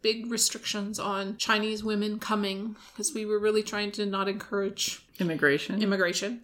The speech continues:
Speaker 1: And she taught English, and she helped them write letters, and she advocated on their behalf, and she brought dolls for the kids and hosted Christmas parties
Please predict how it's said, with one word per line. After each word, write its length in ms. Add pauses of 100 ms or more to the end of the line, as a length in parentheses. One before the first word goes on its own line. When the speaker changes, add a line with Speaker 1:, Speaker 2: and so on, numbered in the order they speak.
(240)
Speaker 1:
And 120
she 120
taught 300
English, 720
and 120
she 520
helped 200
them 140
write 180
letters, 800
and 300
she 360
advocated 540
on 160
their 140
behalf, 760
and 220
she 340 (380)
brought 320
dolls 480
for 120
the 60
kids 760
and 340 (400)
hosted 400
Christmas 400
parties 960